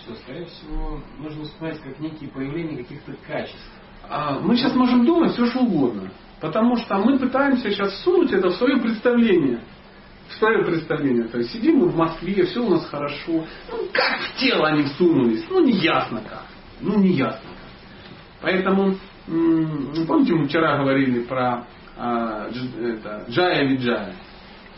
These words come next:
Speaker 2: да, что они родились как, э, э, Хираньякша, Хираньякашипу,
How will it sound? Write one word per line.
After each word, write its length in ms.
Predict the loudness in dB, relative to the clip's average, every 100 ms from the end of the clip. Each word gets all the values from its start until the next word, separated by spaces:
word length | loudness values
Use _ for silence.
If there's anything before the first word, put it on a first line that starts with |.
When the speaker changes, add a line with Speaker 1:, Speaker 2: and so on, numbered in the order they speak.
| -12
Speaker 2:
да, 240 | -4 -4 -4
что 360 | -6 -2 0
они 200 | 2 2
родились 580 | 2 0 0 0 0 -4 -4
как, 200 | -4 -4 -10
э, 200 | -10 -10 -14 -20 -20 -18
э, 420 | -12 -10 -10 -10 -8
Хираньякша, 720 | 0 2 4 4 2 0 -2 -4
Хираньякашипу, 1080 | 0 2 2 0 -4 -6 -4 0 2 2